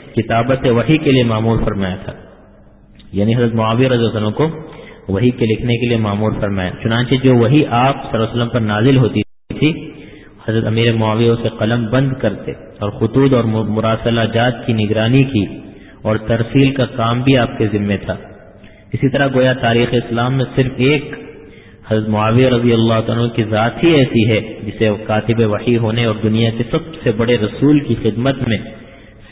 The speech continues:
سیکریٹری کے طور پر رہنے کا شرف حاصل رہا ہے۔ یہی دو باتیں حضرت معاویہ رضی اللہ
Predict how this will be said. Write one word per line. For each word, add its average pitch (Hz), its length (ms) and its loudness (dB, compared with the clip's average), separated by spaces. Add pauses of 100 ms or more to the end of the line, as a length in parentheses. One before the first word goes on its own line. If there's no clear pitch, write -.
سیکریٹری 120 600 0
کے 143 160 0 (140)
طور 127 180 2
پر 123 240 -2
رہنے 113 420 -2
کا 123 140 -2 (180)
شرف 143 280 -2
حاصل 104 280 0
رہا 113 340 -2
ہے۔ 117 80 -6 (1500)
یہی 117 240 2
دو 120 100 2
باتیں 120 360 0
حضرت 123 220 2
معاویہ 113 420 2
رضی 120 260 0
اللہ 117 320 2